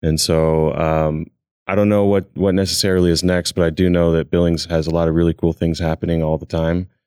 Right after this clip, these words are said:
and new ideas are being presented to us all the time to, to support. And we are excited and happy to do that. And the Chamber, of course, is one of those organizations that, uh, we love to support, and, uh, we align a lot with what, um, the Chamber here is doing.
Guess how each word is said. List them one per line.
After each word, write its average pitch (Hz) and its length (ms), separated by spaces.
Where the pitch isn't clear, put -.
and 82 160
new 90 180
ideas 85 420
are 82 80
being 82 240
presented 82 380
to 85 140
us 80 140
all 85 120
the 78 80
time 80 400
to, 80 300
to - 180
support. 87 580
And 87 160
we 87 140
are 80 280
excited 80 440
and 76 120
happy 78 300
to - 80
do 80 220
that. - 200
And 76 300
the 87 100
Chamber, 82 380
of 76 120
course, 78 300
is 78 120
one 80 120
of 76 60
those 76 160
organizations 76 760
that, 76 240
uh, 73 120
we 80 120
love 82 220
to 85 80
support, 78 520
and, 76 320
uh, 73 280
we 82 140
align 78 320
a 76 40
lot 76 200
with - 160
what, 80 180
um, 78 260
the 85 80
Chamber 78 360
here 80 200
is 78 140
doing. 110 420